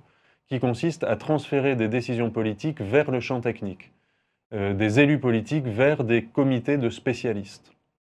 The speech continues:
Il est certain que ce, cette logique de dépolitisation existe et que, euh, la production des connaissances participe en partie à cette dépolitisation. Une troisième façon de voir les choses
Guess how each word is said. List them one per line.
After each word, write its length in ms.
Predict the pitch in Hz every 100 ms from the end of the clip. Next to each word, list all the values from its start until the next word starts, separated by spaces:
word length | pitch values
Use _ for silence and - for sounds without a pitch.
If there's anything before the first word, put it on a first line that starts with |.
| _ _ _ _ _ _ _ _ _ _ -
Il 120 | 139
est 60 | 139
certain 600 | 190 190 165 160 175 139
que 440 | - 147 156 -
ce, 260 | 117 127 117
cette 240 | 131 120
logique 300 | 139 131 139
de 100 | 123
dépolitisation 920 | 120 120 120 117 117 117 113 - 107
existe 600 | 123 123 107 117 151 - -
et 120 | 113
que, 320 | 117 131 135 147 - _ -
euh, 260 | 107 104
la 140 | 104 104
production 480 | - 151 143 - 131
des 120 | 110
connaissances 680 | 113 104 98 127 143 131 - -
participe 680 | 143 - 120 - 131 139 -
en 140 | 123
partie 460 | 127 117 - 107 117 - _
à 100 | 120
cette 200 | 117 127
dépolitisation. 800 | 110 110 113 101 104 101 95 - 110 - _ _ _ _ _ _ _ _ _
Une 180 | 127 135
troisième 560 | 127 160 151 156 151 131
façon 420 | - 120 135 131
de 80 | 107
voir 240 | 101 104
les 80 | 98
choses 500 | - 113 143 131 90